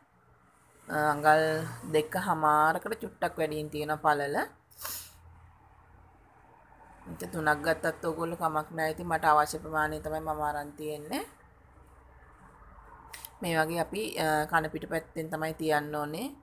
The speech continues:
අපි ගන්න රෙදි කෑල්ල. ඊට පස්සේ මේ විදිහට අපි අඟල්, අ,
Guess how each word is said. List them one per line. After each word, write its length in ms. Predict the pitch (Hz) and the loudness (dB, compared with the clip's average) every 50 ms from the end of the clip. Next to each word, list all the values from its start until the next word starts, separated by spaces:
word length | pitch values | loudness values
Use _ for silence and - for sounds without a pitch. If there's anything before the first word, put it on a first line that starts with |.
| - _ - _ _ _ _ _ | -20 _ -20 _ _ _ _ _
අපි 180 | - - - 156 | -20 -12 -12 -6
ගන්න 280 | - 156 151 143 139 147 | 0 2 2 2 2 -2
රෙදි 280 | 151 151 147 139 139 | -2 -4 -4 -6 -6
කෑල්ල. 420 | - - 143 131 135 127 123 143 - - - - - - - - - - - _ _ - - _ _ _ _ _ - - _ _ _ - _ - _ _ _ - - - - - - - - - - - - - - - - - - - - - - - - - - - - - - - - - - | -6 -4 -2 -2 -2 -2 -4 -4 -4 -4 -4 -8 -14 -18 -18 -18 -20 -20 -20 _ _ -20 -20 _ _ _ _ _ -20 -20 _ _ _ -20 _ -20 _ _ _ -20 -20 -20 -20 -20 -20 -20 -20 -20 -20 -20 -20 -20 -20 -20 -20 -20 -20 -20 -20 -20 -20 -20 -20 -20 -20 -20 -20 -20 -20 -20 -20 -16 -10
ඊට 200 | 170 160 151 151 | -8 -8 -8 -4
පස්සේ 440 | 160 160 160 - - 285 320 - - - - - - - | -6 -6 -6 -4 -6 -6 -6 -8 -10 -16 -20 -20 -16 -10
මේ 200 | 170 160 156 156 | -8 -6 -4 -4
විදිහට 400 | 156 151 151 156 160 170 170 - | -4 -6 -6 -4 -6 -4 -2 -2
අපි 280 | 175 165 - - 262 - - - - - - - - - - - - - - | -4 -4 -2 -6 -8 -8 -8 -12 -20 -20 -20 -20 -20 -20 -20 -20 -20 -10 -8
අඟල්, 380 | 170 165 165 165 165 175 190 220 - - - - - _ _ _ _ _ _ _ _ _ _ _ _ _ - | -6 -6 2 4 4 4 4 2 0 -4 -10 -18 -20 _ _ _ _ _ _ _ _ _ _ _ _ _ -8
අ, 100 | 151 | -6